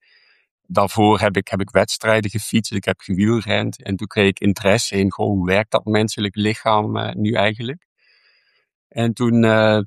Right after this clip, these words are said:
ben ik gezondheidswetenschap in Maastricht gaan studeren. Ik ben op mijn, eh, dertigste afgestudeerd. En tijdens, eh, mijn stages kreeg ik interesse in de oncologie, hè, in kankerzorg, in kankeronderzoek.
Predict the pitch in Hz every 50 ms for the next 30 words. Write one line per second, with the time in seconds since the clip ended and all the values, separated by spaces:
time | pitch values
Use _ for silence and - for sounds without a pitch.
0 | - _ - - - - - 120 117 117 107 - - - 110 120 113 107 120 101
1 | - - 113 101 101 98 - - 104 90 - 95 95 92 95 - - - - 139
2 | 139 - - - 131 120 120 - - - 131 113 107 117 110 107 104 101 - 110
3 | 104 98 104 101 107 101 95 95 - 104 101 92 95 95 95 92 92 90 104 104
4 | 107 - - 98 95 - - - - - 117 - - - - - 120 110 110 113
5 | 110 110 107 - - - _ _ _ _ _ _ _ - - - - _ _ _
6 | - - 117 - 127 120 127 123 123 127 123 113 - - - 117 113 113 113 113
7 | 110 110 101 - - - 131 131 135 143 147 - - 143 131 - - - - 135
8 | 127 117 - - - 120 104 - 131 156 160 160 - - - 110 110 107 101 -
9 | 110 107 98 - 95 87 90 - - 143 131 101 - - 104 123 110 98 - 101
10 | 104 107 104 104 - - 98 98 135 - 127 131 - - 120 113 - - 175 -
11 | - - _ - 98 98 95 - - 98 95 - - - - 104 113 131 139 135
12 | 131 147 196 - - _